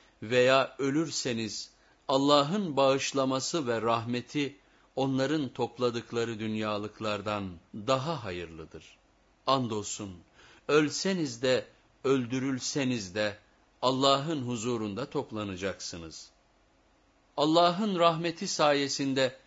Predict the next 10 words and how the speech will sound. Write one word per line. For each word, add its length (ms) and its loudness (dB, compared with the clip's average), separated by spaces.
sen 440 0
onlara 540 0
karşı 440 0
yumuşak 680 -2
davrandın. 600 -6
Eğer 500 2
kaba, 560 -2
katı 280 -4
yürekli 520 -2
olsaydın, 720 -2